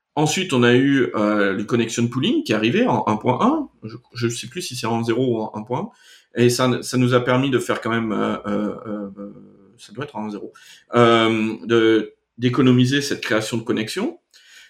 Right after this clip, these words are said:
Euh, ensuite, euh, dans un point un, il y a eu le pipelining qui peut être utilisé. Donc, euh, encore une fois, on peut faire, par exemple, plusieurs gets dans la même connexion et on va recevoir les résultats au fur et à mesure.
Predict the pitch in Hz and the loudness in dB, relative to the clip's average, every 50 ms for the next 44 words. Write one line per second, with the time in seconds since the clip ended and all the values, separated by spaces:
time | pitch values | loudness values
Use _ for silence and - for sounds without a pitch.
0 | _ _ - 123 123 120 120 117 117 - - 143 151 151 151 - 170 180 185 185 | _ _ 0 2 4 6 6 6 4 2 0 0 0 0 0 -2 -4 -6 -6 -6
1 | - - - - 120 113 113 113 110 110 110 110 110 110 107 107 107 110 107 123 | -8 -10 -6 -2 0 2 2 4 4 4 4 4 4 4 4 4 2 2 2 2
2 | 123 120 120 120 120 120 - - 139 131 120 - 135 131 135 139 127 110 104 104 | 2 2 2 2 0 0 0 0 0 -2 0 0 2 4 4 4 4 4 4 2
3 | 107 104 101 113 104 104 - 123 117 139 175 214 320 349 349 - - - 110 104 | 2 0 2 0 0 2 2 0 0 2 0 0 0 -2 -2 -6 -6 -6 -6 -6
4 | - - 107 110 107 104 - 113 107 - 110 127 180 240 262 160 120 - 107 101 | -2 0 2 2 2 0 -4 -8 -8 -6 -4 -2 -2 -2 -2 -4 -6 -8 -8 -10
5 | 101 - 117 - - 113 107 - - 107 117 104 113 110 - - 107 - - 117 | -10 -10 -10 -8 -6 -6 -6 -4 -4 -6 -6 -6 -8 -10 -8 -8 -8 -4 -2 -4
6 | 110 - - 104 117 123 127 123 - - - 135 127 135 131 - 117 135 139 143 | -2 -2 -2 -2 0 -2 -2 -4 -8 -10 -8 -2 0 2 2 2 2 2 2 2
7 | - - 113 110 110 113 117 120 120 120 120 117 120 120 - - 147 143 120 104 | 2 0 0 0 2 2 2 0 0 0 0 0 0 -2 -2 -4 -4 -2 -2 -2
8 | 101 101 107 110 110 - 120 117 110 107 113 110 113 113 110 120 110 104 - - | -2 -2 -2 -2 -2 0 0 0 0 0 0 0 0 0 0 0 0 0 -2 -2
9 | 85 107 123 160 233 339 | -2 0 2 2 2 0